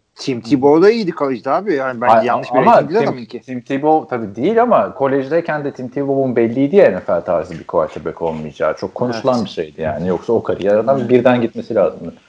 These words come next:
Speaker 2: Ama bu adamı yıllardır hevesle bekliyoruz. Peki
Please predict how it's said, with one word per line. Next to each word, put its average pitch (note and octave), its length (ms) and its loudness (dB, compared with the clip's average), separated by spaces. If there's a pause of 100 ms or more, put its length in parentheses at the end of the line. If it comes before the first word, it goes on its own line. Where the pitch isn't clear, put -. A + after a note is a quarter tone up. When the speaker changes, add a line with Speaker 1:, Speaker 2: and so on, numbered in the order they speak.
(480)
Speaker 2:
Ama D3 240 2
bu F3+ 160 6
adamı D#3+ 220 2
yıllardır E3 520 6
hevesle F3 440 4
bekliyoruz. D3 560 -2
Peki D#3 380 0